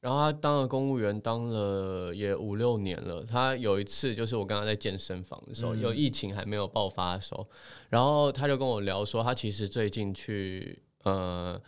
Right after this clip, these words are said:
Speaker 1: 试那个，那个他们叫什么？面试。
Speaker 2: <coughs>
Speaker 1: 哎，嘿。
Speaker 2: Yeah。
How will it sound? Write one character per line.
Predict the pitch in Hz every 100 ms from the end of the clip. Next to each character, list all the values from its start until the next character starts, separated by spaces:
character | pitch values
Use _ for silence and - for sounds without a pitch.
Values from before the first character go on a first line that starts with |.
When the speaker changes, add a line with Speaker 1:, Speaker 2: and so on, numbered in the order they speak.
| - - -
Speaker 1:
试 | - - - 151 113 104
那 | 110
个， | 107 98 92 - - - -
那 | 156
个 | 170
他 | - 180
们 | 180
叫 | 127
什 | 147
么？ | 107 -
面 | 196 165
试。 | 117 - - - - - _ _ _
Speaker 2:
<coughs> | _ _ _ _ _
Speaker 1:
哎， | 143 135 247 554 -
嘿。 | 330 381 403 415
Speaker 2:
Yeah。 | 320 359 320 262 392 381 330